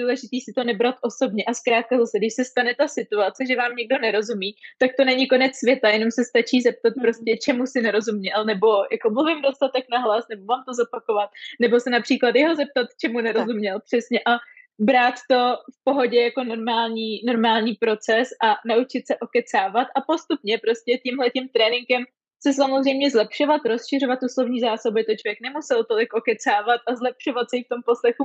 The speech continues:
Speaker 1: mluvení a postupně, ale je důležitý prostě začít i s málem a vždycky to nějak jde.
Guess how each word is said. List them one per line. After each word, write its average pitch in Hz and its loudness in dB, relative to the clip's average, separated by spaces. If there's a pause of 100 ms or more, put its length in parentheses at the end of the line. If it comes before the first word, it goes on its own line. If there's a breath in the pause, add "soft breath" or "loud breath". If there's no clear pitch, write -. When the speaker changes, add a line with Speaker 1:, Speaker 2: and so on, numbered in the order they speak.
Speaker 1:
mluvení 233 0
a 254 -4
postupně, 240 -4 (400 loud breath)
ale 262 6
je 269 4
důležitý 254 2
prostě 269 0
začít 247 0 (100)
i 269 4
s - -10 (100)
málem 190 2 (440)
a 254 2
vždycky 233 -4
to 214 0
nějak 196 0
jde. - -2